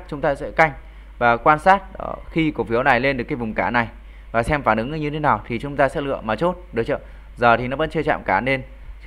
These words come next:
chưa thể nói được điều gì cả. Mục tiêu trước mắt sẽ là vùng, được chưa? Bảy mươi lăm chấm bảy, bảy mươi lăm chấm tám, được chưa? Khi lên được cái vùng này thì chúng ta sẽ đánh giá sau sức mạnh đối với con gas. Trước mắt thì chúng ta sẽ kẻ một cái đường hỗ trợ đối với cổ phiếu gas như thế này. Thủng đường hỗ trợ này thì chúng ta sẽ chốt hết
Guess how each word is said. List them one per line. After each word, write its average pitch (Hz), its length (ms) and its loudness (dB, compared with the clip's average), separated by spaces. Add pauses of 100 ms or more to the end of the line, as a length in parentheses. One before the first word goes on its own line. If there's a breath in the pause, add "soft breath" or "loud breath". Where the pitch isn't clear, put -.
(140)
chưa 151 140 2
thể 139 100 -4
nói 113 160 2
được 123 100 0
điều 113 160 2
gì 107 140 -2
cả. 104 260 2 (340 soft breath)
Mục 127 200 -4
tiêu 156 120 4
trước 170 160 -4
mắt 185 200 4
sẽ 170 80 2
là 117 120 6
vùng, 117 180 -2 (540)
được 113 100 -6
chưa? 123 100 -4
Bảy 82 60 -8
mươi 110 160 4
lăm 135 180 2
chấm 147 200 -4
bảy, 104 200 2
bảy - 0 -
mươi 107 140 2
lăm 127 140 0
chấm 139 140 -6
tám, 113 200 6 (160)
được 110 100 -6
chưa? 131 160 -4 (320 soft breath)
Khi 175 120 2
lên 175 140 6
được 139 60 0
cái 151 80 -4
vùng 135 140 -2
này 120 220 6
thì 127 100 -2
chúng 147 160 -4
ta 147 140 10
sẽ 151 100 -4
đánh 131 180 0
giá 147 140 6
sau 147 360 4
sức 170 160 -8
mạnh 117 200 0
đối 117 100 -2
với 143 120 0
con 143 120 -4
gas. 160 180 4 (440 soft breath)
Trước 180 120 -2
mắt 196 200 4
thì 143 120 0
chúng 143 140 -4
ta 143 140 10
sẽ 170 140 0
kẻ 113 180 2
một 117 160 -2
cái 147 80 -4
đường 120 120 2
hỗ 131 120 -4
trợ 131 220 2
đối 127 80 0
với 143 120 -4
cổ - 80 -4
phiếu 117 160 -4
gas 165 220 2
như 143 60 -8
thế 151 60 -4
này. 117 160 2 (440 soft breath)
Thủng 127 280 -4
đường 123 220 0
hỗ 143 140 -4
trợ 147 180 4
này 117 240 2
thì 120 140 -2
chúng 143 180 -6
ta 135 180 6
sẽ 131 300 4 (240)
chốt 165 140 2
hết 170 120 4